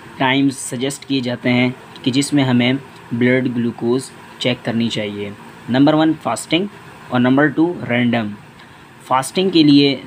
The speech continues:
ज़रूरी है कि जब आप अपना ब्लड ग्लूकोज चेक कर रहे हों, उससे आठ घंटे पहले तक आपने कुछ ना खाया हो।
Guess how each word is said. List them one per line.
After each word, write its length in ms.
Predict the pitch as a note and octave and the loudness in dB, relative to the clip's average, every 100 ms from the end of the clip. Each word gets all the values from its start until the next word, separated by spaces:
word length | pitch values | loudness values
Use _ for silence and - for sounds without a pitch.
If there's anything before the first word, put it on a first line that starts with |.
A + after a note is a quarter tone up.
| A#2 | -6
ज़रूरी 500 | B2 C3 D#3 D#3+ E3+ | -2 2 2 2 2
है 260 | C3+ B2+ B2 - - - | 2 0 -4 -14 -20 -10
कि 100 | C3 | -8
जब 220 | A#2+ D3 D3+ | -2 0 2
आप 220 | C3 A2+ | 0 -2
अपना 300 | A2 C#3+ D#3+ | -4 0 0
ब्लड 340 | B2+ C3 C#3+ | 2 2 2
ग्लूकोज 420 | C#3+ B2+ B2 C3 - | 0 -2 -2 -4 -4
चेक 220 | C3 - | -6 -4
कर 160 | C#3+ | -2
रहे 180 | C#3+ B2 | 0 0
हों, 260 | A#2+ B2 B2+ - - C#3+ | 0 -4 -6 -10 -10 -8
उससे 220 | - D#3+ - | -4 -6 -4
आठ 200 | C#3 D#3+ | -2 0
घंटे 320 | D3+ C#3 D3 | 0 -2 -2
पहले 280 | C3+ B2+ C3 | -4 -2 -2
तक 160 | D3 B2+ | -4 -4
आपने 320 | B2 A#2+ D3 D3+ | -4 -2 -2 -2
कुछ 200 | D#3+ D#3 | -4 -2
ना 180 | C3+ B2+ | 0 0
खाया 340 | B2+ A#2 A2 G#2+ | -2 -4 -2 -2
हो। 200 | G2+ | -4